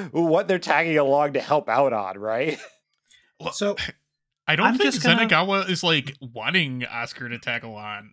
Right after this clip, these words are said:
Speaker 2: Uh, Zenigata's
Speaker 1: No,
Speaker 2: just
Speaker 1: that's
Speaker 2: like,
Speaker 1: true.
Speaker 2: "Look, if you're gonna be here, shut the hell up."
Speaker 1: I mean, honestly, you could have done, I mean, this is a flashback, okay, so that kind of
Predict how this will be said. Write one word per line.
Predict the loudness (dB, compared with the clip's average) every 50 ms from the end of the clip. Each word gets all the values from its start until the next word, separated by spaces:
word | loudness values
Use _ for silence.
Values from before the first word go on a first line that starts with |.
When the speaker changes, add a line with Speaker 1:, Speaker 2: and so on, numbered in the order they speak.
| _ _
Speaker 2:
Uh, | -14 -14 -14 -12 -6
Zenigata's | -6 -4 -2 0
Speaker 1:
No, | 0 0 0
Speaker 2:
just | -2 -4
Speaker 1:
that's | -4 -2 -2
Speaker 2:
like, | -2 -2 -4 -6 -8
Speaker 1:
true. | -6 -6 -6
Speaker 2:
"Look, | -6 -6 -10 _ _ -16
if | -16 -12 -10
you're | -8 -6
gonna | -4 -4 -4 -4
be | -4 -4 -4 -4 -6
here, | -8 -8 -10 -10 -12 -12 -12
shut | -12 -10 -8 -6 -8 -6 -6
the | -6 -6
hell | -6 -6 -8 -8 -8
up." | -10 -12 -14 -16 -20 -20 _ _ _ _ _ _ _ _ _ _ _ _ _ _ _ -20 -20 -20 _ _ -2
Speaker 1:
I | 0
mean, | 0 0 2
honestly, | 2 2 2 2 0 0 0 -2 0
you | 0 -2 -4
could | -4 0 0 2 2 2
have | 2 0 -2 _ _ _ _ -20 _ -4
done, | -2 -2 -2 -2 -4 -8 -10 -14 _ _ -2
I | -2 0
mean, | 0 0 0
this | 0 -2 0
is | -4
a | -4 -4
flashback, | -2 -4 -4 -4 -6 -10 -12 -12 -12 -12 -14
okay, | -16 -16 -14 -16 -16 -16 -18
so | -18 -16
that | -12 -10 -10 -10 -12 _ _ _ _ _
kind | -16 -14 -14 -14
of | -14